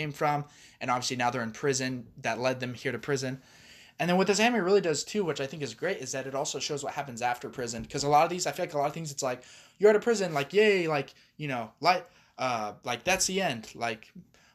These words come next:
but, but we know in real life, like, once you get out of prison, you still have a, a life to return to that's really hard.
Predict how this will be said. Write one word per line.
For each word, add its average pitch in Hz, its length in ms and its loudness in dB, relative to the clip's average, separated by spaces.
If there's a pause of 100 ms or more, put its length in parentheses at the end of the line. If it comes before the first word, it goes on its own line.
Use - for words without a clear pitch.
(100)
but, 151 320 4
but 175 200 4
we 175 140 0
know 175 200 4
in 151 80 0
real 165 140 6
life, 170 280 8
like, 135 160 -8
once 170 140 -2
you 190 40 -6
get 196 120 4
out 156 100 2
of 127 60 -6
prison, 143 360 -2
you 139 120 -6
still 190 180 2
have 156 160 4
a, 120 220 -8
a 139 100 -2
life 143 320 2
to 151 100 -4
return 143 360 -2
to 127 180 -6
that's 120 180 -4
really 139 280 0
hard. 123 380 2